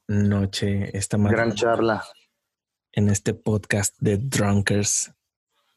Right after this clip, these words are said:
Speaker 1: Chucho, que nos uniste, que te nos uniste a huevo, qué perrón.
Speaker 2: Qué bueno, ya tenemos, ahora sí tuvimos a todos los integrantes, ya él no sé, tuvo ahí una falla técnica, pero ya estuvimos todos.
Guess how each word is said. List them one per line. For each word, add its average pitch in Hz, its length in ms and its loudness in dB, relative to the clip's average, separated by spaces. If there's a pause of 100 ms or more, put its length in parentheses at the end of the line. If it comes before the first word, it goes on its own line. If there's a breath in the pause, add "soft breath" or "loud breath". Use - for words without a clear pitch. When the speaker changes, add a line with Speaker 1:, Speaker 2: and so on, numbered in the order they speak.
(520)
Speaker 1:
Chucho, 117 380 0
que 117 100 -2
nos 107 220 0
uniste, 104 420 -2
que 107 120 -6
te 107 100 -4
nos 104 140 -4
uniste 104 320 -2
a 101 80 -4
huevo, 101 360 0
qué 101 120 -6
perrón. 104 520 -4 (840)
Speaker 2:
Qué 117 80 2
bueno, 117 260 2
ya 117 100 2
tenemos, 120 480 0
ahora 127 240 2
sí 131 240 0 (220)
tuvimos 127 320 2
a 120 80 2
todos 135 220 0
los 123 140 2
integrantes, 127 580 2
ya 131 160 2
él 131 120 2
no 139 100 0
sé, 135 380 2
tuvo 117 280 0
ahí 113 100 2
una 117 160 0
falla 117 260 0
técnica, 147 640 0
pero 120 320 2 (320)
ya 117 160 0
estuvimos 120 500 0
todos. 107 540 0